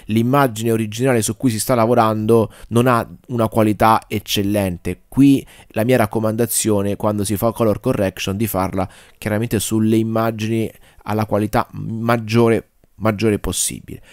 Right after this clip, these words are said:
Però ecco, c'è questo filtro, eh, riduzione disturbo, che ci può forse aiutare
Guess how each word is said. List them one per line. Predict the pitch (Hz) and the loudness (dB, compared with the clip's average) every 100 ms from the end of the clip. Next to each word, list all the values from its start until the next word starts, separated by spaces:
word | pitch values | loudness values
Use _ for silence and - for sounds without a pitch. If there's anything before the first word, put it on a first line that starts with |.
| - | -12
Però | - 151 | -2 0
ecco, | 110 113 | 0 -2
c'è | 104 135 | -2 -2
questo | - 139 135 | -2 -2 -2
filtro, | 127 165 131 95 98 92 _ _ _ | -2 0 0 0 -6 -6 _ _ _
eh, | - | -10
riduzione | 101 110 - 139 123 | -8 -8 -4 -2 -2
disturbo, | 156 - 135 120 117 | -4 -2 0 0 -4
che | 120 | -6
ci | 113 127 | -6 -6
può | - 135 123 | 0 0 2
forse | 135 123 - | 0 -4 -4
aiutare | 120 120 120 107 107 | -4 -2 0 0 -2